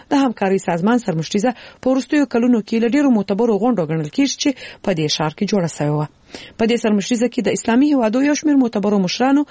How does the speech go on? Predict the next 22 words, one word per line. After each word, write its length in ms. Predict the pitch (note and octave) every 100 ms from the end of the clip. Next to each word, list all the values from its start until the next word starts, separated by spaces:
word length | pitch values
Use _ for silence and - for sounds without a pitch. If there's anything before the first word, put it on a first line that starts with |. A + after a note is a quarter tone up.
| - - -
لکه 180 | D4 D4
د 120 | A#3+
اردن 220 | F#3 F#3+ D4+
پاچا 300 | F#3+ F3+ C4 C#4+
او 80 | G3+
د 100 | F#3+
مصر 240 | D4 A3
ولسمشر 500 | D#3 D3 - F3 C4+ - - _
ګډون 200 | E3 E3+ G3
نه 60 | E3
درلود. 240 | C#3 - - _ - -
په 120 | - F3+
مصر 180 | E3+ F#3
کې 80 | E3+
د 100 | E3
اسلام 260 | - E3+ E3
پالي 200 | A#3 A3
ولسمشر 480 | E3 D#3+ - A3 B3+ - - -
محمد 340 | G#3+ C4 G#3+
مرسي 260 | G3 - B3+
له 60 | G#3
واکه 180 | F#3 -